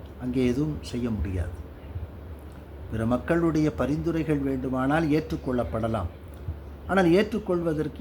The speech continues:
இறைவ-, இறைவன் மனது வைக்க வேண்டும். நபிகள் நாயகம் ஸல்லல்லாஹு அலைஹி வஸல்லம் அவர்களுக்கு கூட இறைவனுடைய அனுமதி கிடைத்ததற்கு பிறகுதான் பேசுகிற சந்தர்ப்பம் கிடைக்கும்.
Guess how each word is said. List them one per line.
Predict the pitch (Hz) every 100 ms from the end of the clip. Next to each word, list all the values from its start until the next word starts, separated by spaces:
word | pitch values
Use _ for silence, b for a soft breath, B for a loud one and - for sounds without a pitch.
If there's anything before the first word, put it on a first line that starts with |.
| 180
இறைவ-, | 160 147 123
இறைவன் | 151 156 143 131
மனது | 127 147 151
வைக்க | 117 -
வேண்டும். | 87 76 - - - - - - - - - - - - - -
நபிகள் | 90 120 156 160
நாயகம் | 156 151 147
ஸல்லல்லாஹு | 147 147 151 147 143 143 139
அலைஹி | 135 131
வஸல்லம் | 123 135 131 131 123 -
அவர்களுக்கு | 104 127 131 131 127 - 127
கூட | 175 175 131 92 95 156 - - B B B -
இறைவனுடைய | 139 165 185 180 170 151
அனுமதி | 143 175 175
கிடைத்ததற்கு | 147 151 151 156 151 -
பிறகுதான் | 143 139 135 135 165 165 -
பேசுகிற | 185 180 170 151
சந்தர்ப்பம் | - 131 127 - 127
கிடைக்கும். | - 90 - -